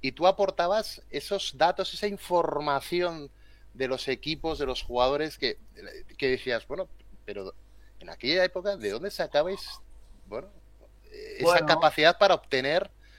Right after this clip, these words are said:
Speaker 2: teníamos
Speaker 1: Que no, no,
Speaker 2: la
Speaker 1: no,
Speaker 2: gran
Speaker 1: no era fácil.
Speaker 2: No,
Speaker 1: Hoy
Speaker 2: vale,
Speaker 1: en día
Speaker 2: pero
Speaker 1: sí, hoy lo tienes todo, pero
Speaker 2: Ajá.
Speaker 1: en aquel
Speaker 2: Sí,
Speaker 1: momento
Speaker 2: no, pero esto no tiene ningún misterio. Esto es, eh, vamos a ver.
Speaker 1: Hombre,
Speaker 2: Parte
Speaker 1: a ver.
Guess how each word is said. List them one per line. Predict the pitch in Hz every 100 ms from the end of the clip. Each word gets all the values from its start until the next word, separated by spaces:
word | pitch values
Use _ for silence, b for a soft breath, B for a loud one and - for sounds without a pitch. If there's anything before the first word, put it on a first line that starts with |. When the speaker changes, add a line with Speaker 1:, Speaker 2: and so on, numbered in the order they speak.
| -
Speaker 2:
teníamos | 147 147 165 190
Speaker 1:
Que | 131
no, | -
no, | 151 180
Speaker 2:
la |
Speaker 1:
no, | - 185
Speaker 2:
gran | 185
Speaker 1:
no | 143
era | 175
fácil. | - 160 202 - 95 87 - 92 90
Speaker 2:
No, | 165 175 147
Speaker 1:
Hoy | 170 143
Speaker 2:
vale, |
Speaker 1:
en | 151
día | 143 131
Speaker 2:
pero |
Speaker 1:
sí, | 151 180
hoy | 120 120 131
lo | 143
tienes | 151 165 -
todo, | 151 156
pero | 113 101
Speaker 2:
Ajá. | 95 -
Speaker 1:
en |
aquel | 107 104 120 123
Speaker 2:
Sí, | 139
Speaker 1:
momento | 143 151 147
Speaker 2:
no, | 135
pero | 135 143
esto | 135 165
no | 160
tiene | 160 170 160
ningún | 151 135 135
misterio. | 113 - 143 160 143 127 127
Esto | 131 - 151
es, | 156 151 - 139
eh, | 139 127 123 120 120 117 117 113
vamos | 123 135 135
a |
ver. | 131 127 - -
Speaker 1:
Hombre, | 120 127 131 - - - -
Speaker 2:
Parte | 143 139 160
Speaker 1:
a |
ver. | 143